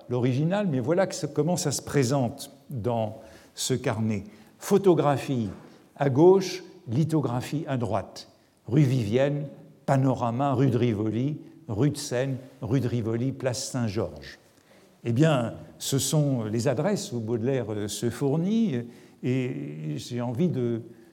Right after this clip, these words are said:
de voir dans, euh, ces deux colonnes quelque chose comme, euh,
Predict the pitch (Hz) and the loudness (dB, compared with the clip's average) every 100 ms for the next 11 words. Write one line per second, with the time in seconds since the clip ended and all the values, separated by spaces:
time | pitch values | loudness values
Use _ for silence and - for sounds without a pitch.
0 | _ _ - - - 104 123 208 202 127 | _ _ -20 -20 -8 -4 0 0 0 -2
1 | 113 110 123 117 110 - - - 117 113 | -4 -4 -4 -4 -8 -14 -20 -10 -4 -4
2 | 127 151 - 120 131 139 123 123 196 214 | -4 -6 -4 -2 -2 -2 -2 0 0 0
3 | 190 147 120 127 - 185 190 - 170 170 | -2 -2 -2 -4 -2 -2 -2 0 0 0
4 | 156 151 147 | 0 0 0